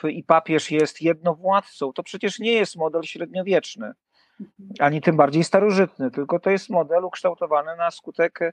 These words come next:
Speaker 1: em, zainspirowania się modelem absolutystycznym, czyli osiemnastowiecznej wia-, władzy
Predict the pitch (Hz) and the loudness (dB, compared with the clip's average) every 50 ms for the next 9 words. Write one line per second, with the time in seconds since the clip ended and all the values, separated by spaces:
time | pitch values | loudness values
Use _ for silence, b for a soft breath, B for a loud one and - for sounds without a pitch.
0 | _ b b b b b b _ - 151 147 151 147 147 151 151 151 151 151 - | _ b b b b b b _ -2 0 2 2 0 0 -4 -8 -10 -10 -10 -8
1 | - 170 143 160 180 185 185 180 - - 202 180 175 165 170 170 175 175 170 - | -6 -2 2 4 4 4 4 0 -2 0 2 4 6 6 4 4 2 -2 -6 -6
2 | 190 185 190 185 170 190 196 208 208 214 202 - - 226 226 214 - 226 - - | -6 -6 -4 -2 0 0 0 0 -2 -4 -6 -4 -4 -4 -4 -4 -6 -6 -2 -2
3 | 226 - - 165 151 147 - 160 170 175 180 170 - 185 185 180 175 - - 185 | -2 -2 -2 -6 -8 -6 -6 -4 -2 -2 -2 -2 -2 0 2 2 0 0 -2 -4
4 | 170 170 160 - - 190 185 165 156 170 160 160 156 170 175 165 147 147 165 175 | -4 -4 -4 -4 -4 -6 -6 -2 0 0 0 2 4 4 4 4 4 2 -2 -4
5 | 180 190 | -4 -6